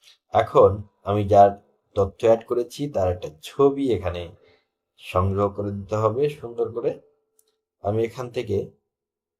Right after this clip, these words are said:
একটি ছবি অ্যাড করে দেওয়ার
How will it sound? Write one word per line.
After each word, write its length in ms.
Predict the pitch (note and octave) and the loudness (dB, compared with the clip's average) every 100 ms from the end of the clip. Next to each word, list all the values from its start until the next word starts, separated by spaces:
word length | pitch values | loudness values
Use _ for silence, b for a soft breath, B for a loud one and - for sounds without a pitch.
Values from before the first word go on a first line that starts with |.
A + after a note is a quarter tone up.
| _ _ _ _ _ _ _ _ _ _ _ _ - | _ _ _ _ _ _ _ _ _ _ _ _ -16
একটি 220 | G2+ G2 - | -14 -14 -6
ছবি 360 | A2 A2 C#3 | 0 0 0
অ্যাড 160 | C3+ F2+ - | -2 -4 -8
করে 160 | F#2 | -8
দেওয়ার 260 | D#2 D#2+ | -6 -10